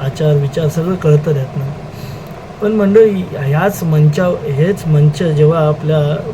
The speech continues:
मुंबई मा-, मा-, महाराष्ट्र मुक्ती सं-, अ, संग्राम ह्याच्याविषयीसुद्धा त्यांच्या त्यावेळेला ह्या साहित्य संमेलनातनं एक, अ, आवाज उठवण्यात आला होता, एक परखड असा आवाज उठवण्यात आला होता.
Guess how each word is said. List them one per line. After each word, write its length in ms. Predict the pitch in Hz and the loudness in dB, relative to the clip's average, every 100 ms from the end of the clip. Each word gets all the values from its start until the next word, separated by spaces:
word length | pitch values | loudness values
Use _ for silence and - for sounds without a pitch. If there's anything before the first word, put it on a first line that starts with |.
| - | -4
मुंबई 460 | 143 143 147 170 | 0 4 4 4
मा-, 560 | 170 156 143 135 135 135 - - - | 2 -2 -2 -2 -4 -6 -10 -10 -6
मा-, 420 | 139 135 135 135 | -4 -4 -4 -6
महाराष्ट्र 440 | 131 151 151 - | -4 -2 -2 0
मुक्ती 360 | 160 147 - 160 | 2 2 0 -2
सं-, 280 | 151 143 147 | 0 0 0
अ, 380 | 139 135 135 | -2 -2 -4
संग्राम 420 | 127 151 147 160 135 - - - - - - - | -2 2 4 4 0 -4 -12 -14 -14 -14 -10 0
ह्याच्याविषयीसुद्धा 960 | 147 190 196 175 151 196 165 151 196 | 2 4 2 2 0 0 0 2 2
त्यांच्या 340 | 190 165 175 | 2 0 -2
त्यावेळेला 440 | 160 160 160 165 170 | -2 0 0 0 0
ह्या 760 | 170 156 143 147 151 165 160 143 | -2 0 0 2 0 0 -2 -4
साहित्य 360 | 147 143 165 | -2 0 0
संमेलनातनं 500 | 147 147 151 151 156 | 2 4 4 4 2
एक, 100 | 160 | 0
अ, 500 | 156 - 147 143 139 135 - - - - - | -2 -2 0 0 -2 -4 -8 -12 -14 -10 -2
आवाज 280 | 156 190 | 2 4
उठवण्यात 380 | 170 156 151 151 | 4 4 4 4
आला 180 | 147 139 | 2 -2
होता, 300 | 131 131 127 120 - - - - | -4 -8 -10 -10 -14 -14 -12 -4
एक 280 | 160 151 180 | -4 -2 -4
परखड 480 | 156 175 151 190 | -2 2 2 2
असा 200 | 185 160 | 0 2
आवाज 260 | 156 151 147 | 2 4 4
उठवण्यात 440 | 143 147 143 139 | 2 0 -2 -2
आला 120 | 131 127 | -4 -8
होता. 140 | 127 | -8